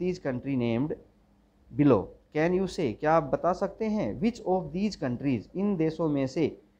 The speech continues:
named below, जो नीचे नाम दिए गए इन तीन देशों में से,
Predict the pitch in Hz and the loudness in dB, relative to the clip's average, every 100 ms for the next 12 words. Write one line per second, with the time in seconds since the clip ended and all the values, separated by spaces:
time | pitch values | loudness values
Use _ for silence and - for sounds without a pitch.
0 | _ 117 147 208 226 180 170 156 151 156 | _ 0 4 6 6 6 6 6 4 0
1 | 160 165 151 160 147 147 135 131 139 151 | 0 0 2 2 4 2 2 0 -2 -2
2 | 151 135 127 131 117 113 143 202 226 - | 0 2 0 0 -2 -2 2 4 4 0